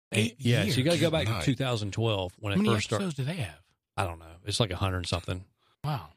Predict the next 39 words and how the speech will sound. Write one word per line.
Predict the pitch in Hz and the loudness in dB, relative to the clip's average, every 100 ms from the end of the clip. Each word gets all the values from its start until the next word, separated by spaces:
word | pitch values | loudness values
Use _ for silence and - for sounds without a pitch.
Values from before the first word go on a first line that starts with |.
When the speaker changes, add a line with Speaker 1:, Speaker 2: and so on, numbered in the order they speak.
| - | 0
Speaker 2:
But | 113 104 90 - _ | 2 2 -2 -12 _
so | - | 2
Speaker 1:
That's | 135 | 2
Speaker 2:
you | 127 | 2
start | - 113 120 | 2 2 2
back | 139 | 0
Speaker 1:
slow. | 113 | -2
Speaker 2:
at | 110 | -2
one. | 123 110 | 0 0
It | 127 196 | -2 -2
actually | 143 117 | -4 -2
talks | 143 147 - | -2 -2 -2
about | 110 107 | -2 -2
how | 95 135 131 139 | 0 0 0 -2
Speaker 3:
Slackers. | - - - - 147 - - | -6 -8 -10 -6 -6 -6 -10
Speaker 2:
it, | - | -4
here's | - 202 208 | 2 2 2
the | 139 | 0
cool | - 165 135 | 2 0 0
thing | 120 | 0
about | 104 104 | -2 -2
it. | 123 | 0
It | |
talks | 151 151 - | 0 0 0
about | 123 135 113 | -2 -2 0
how | 120 131 120 107 107 _ _ _ _ _ - | 0 2 2 2 -2 _ _ _ _ _ 2
the | 127 | 2
reason | 175 139 | 2 0
why | 139 | 0
we | 127 | 0
say | - 123 110 | 0 0 0
certain | - 101 98 | -2 -4 -6
phrases | - 95 87 87 - - _ _ - | -2 0 -2 -8 -14 -20 _ _ -2
Speaker 1:
Okay. | 110 | 2
Speaker 2:
and, | 151 170 | 2 0
uh, | 120 | -2
words | 113 120 113 | 2 2 2
Speaker 1:
All | |
right. | 233 240 | 0 -2